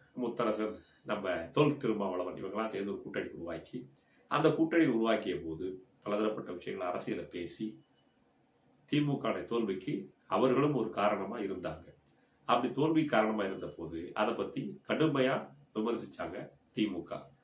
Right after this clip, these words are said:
அதை பத்தி எல்லாம் வீடியோக்கள் நம்ம போட்டிருந்துக்கலாம், போடல. ஏன்? இப்போ ஒரு அனுதாப அரசியல், ஒரு அனுதாப அலை, அதை தேடுது திமுக. நல்லா கவனிச்சுக்கணும்.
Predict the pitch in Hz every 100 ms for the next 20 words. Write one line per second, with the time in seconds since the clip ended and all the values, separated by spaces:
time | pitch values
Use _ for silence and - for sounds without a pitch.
0 | _ _ _ _ - 123 131 120 107 107
1 | 117 120 85 80 - _ - 127 123 -
2 | - - 98 - - - - - - _
3 | _ _ _ _ _ _ _ - 90 78
4 | 78 - - - _ _ 107 131 147 147
5 | 151 - - _ _ - _ _ _ -
6 | - - - _ - 123 - 170 175 180
7 | - _ _ _ - 131 131 165 175 165
8 | 123 107 110 - - 104 107 113 139 139
9 | 127 95 80 107 110 - - 113 107 110
10 | 104 117 107 98 85 - - - _ _
11 | _ _ _ _ - 110 143 104 104 101
12 | - 78 78 78 151